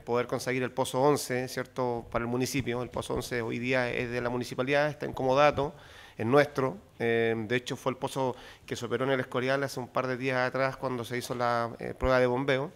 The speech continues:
Y, eh, lo que vamos a pedir hoy día, eh, queremos pedir un, un equipo electrógeno de estos grandes también que queden comodato acá en el municipio en caso de emergencia, porque claro, porque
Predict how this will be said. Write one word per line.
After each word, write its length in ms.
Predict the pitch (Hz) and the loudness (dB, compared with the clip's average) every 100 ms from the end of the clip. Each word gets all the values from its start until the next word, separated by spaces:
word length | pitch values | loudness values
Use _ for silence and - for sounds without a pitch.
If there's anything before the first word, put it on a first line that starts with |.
| - - - - - - - | -16 -20 -18 -18 -18 -14 -2
Y, 300 | 180 208 - | 0 0 -2
eh, 500 | - 143 143 143 - - - - | 2 4 4 2 0 -6 -20 -8
lo 100 | 123 | -4
que 80 | 127 | 2
vamos 240 | 139 170 | 6 8
a 40 | 170 | 6
pedir 200 | 165 170 | 6 4
hoy 180 | 170 170 | 2 2
día, 500 | 175 147 143 151 - - - | 2 4 6 4 -2 -16 -8
eh, 360 | 123 123 127 123 | -4 -2 -2 -2
queremos 260 | 127 139 | 0 0
pedir 380 | - 139 143 147 | 2 0 2 0
un, 560 | 143 139 135 127 123 120 - - - - | 0 0 -2 -4 -6 -10 -20 -20 -20 -8
un 140 | 117 | -4
equipo 240 | 117 135 139 | -2 0 0
electrógeno 500 | 131 - 147 135 131 | -2 -2 -2 0 -2
de 80 | |
estos 240 | 127 - 123 | -2 -2 0
grandes 380 | 135 143 139 - | 4 2 0 -4
también 260 | 127 135 | -4 -2
que 140 | 135 123 | -4 -2
queden 180 | 131 | -2
comodato 380 | 131 127 123 131 | 0 0 2 4
acá 100 | 131 | 2
en 60 | 127 | 2
el 60 | |
municipio 400 | 123 120 113 127 | 0 -2 -4 -4
en 40 | 123 | -4
caso 240 | 127 - | -4 -4
de 60 | 120 | -2
emergencia, 400 | 113 110 175 151 | -2 0 0 0
porque 160 | 131 | -2
claro, 220 | 127 156 135 | 4 6 6
porque 340 | 131 131 123 | 2 -2 -4